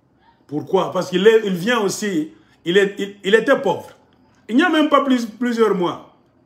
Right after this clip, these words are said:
Il était tellement pauvre.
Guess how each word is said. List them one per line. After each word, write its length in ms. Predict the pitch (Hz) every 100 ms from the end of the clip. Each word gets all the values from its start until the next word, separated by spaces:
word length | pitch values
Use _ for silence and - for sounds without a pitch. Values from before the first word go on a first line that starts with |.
| _ _ _ _ _ _ _ _ _ _ _ _
Il 100 | 170
était 240 | 196 214 -
tellement 600 | - 262 240 233 262 -
pauvre. 360 | - 143 -